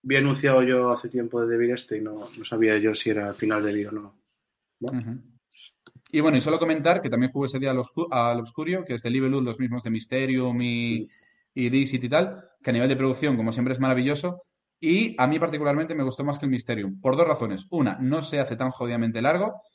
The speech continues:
Speaker 2: y el setup es infinitamente más rápido. Y después cambian cositas de mecánica que creo que hacen que esté,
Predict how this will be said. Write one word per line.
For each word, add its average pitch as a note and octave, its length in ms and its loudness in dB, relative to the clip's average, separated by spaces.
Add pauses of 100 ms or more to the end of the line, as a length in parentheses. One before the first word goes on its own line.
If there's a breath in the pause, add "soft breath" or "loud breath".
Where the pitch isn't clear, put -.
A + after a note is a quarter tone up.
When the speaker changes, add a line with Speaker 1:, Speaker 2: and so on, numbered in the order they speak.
(200)
Speaker 2:
y C3+ 160 2
el A#2+ 140 2
setup C#3+ 500 0
es C#3+ 260 -6
infinitamente C#3 680 0
más B2 160 -2
rápido. F#2 320 -6 (340)
Y C3 100 -4
después D3 360 -2 (120)
cambian E3+ 280 4
cositas D3+ 320 -4
de C#3+ 40 0
mecánica D3+ 460 2
que B2 140 -4
creo C3+ 220 -2
que C#3 120 0
hacen C#3+ 260 -4
que C3+ 60 -4
esté, G2+ 880 -6